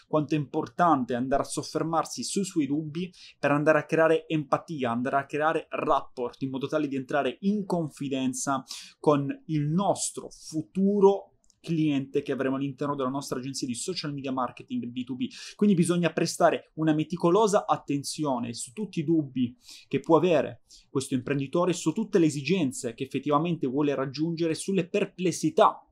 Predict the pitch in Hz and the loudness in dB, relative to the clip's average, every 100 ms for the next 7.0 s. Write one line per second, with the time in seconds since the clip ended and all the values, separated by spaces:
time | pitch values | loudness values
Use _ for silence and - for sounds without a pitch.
0 | _ - 147 143 - 156 - 208 135 123 | _ -8 -6 -2 0 0 2 2 2 -2
1 | 120 120 117 - 127 160 135 123 - 143 | -4 -8 -8 -10 -4 -2 -2 -4 -6 -6
2 | - 165 151 - 196 190 - _ _ _ | -6 -4 -4 -4 -2 -2 -4 _ _ _
3 | _ - 131 131 135 139 165 120 110 - | _ -4 0 0 0 4 6 4 0 -12
4 | _ _ _ _ _ _ - 131 - - | _ _ _ _ _ _ -6 -2 -2 -2
5 | 127 156 127 120 123 143 131 127 123 127 | 0 0 0 -2 -6 -6 -6 -4 -2 -4
6 | 123 123 - - 147 180 147 135 135 | -4 -6 -8 -6 -4 -2 2 2 2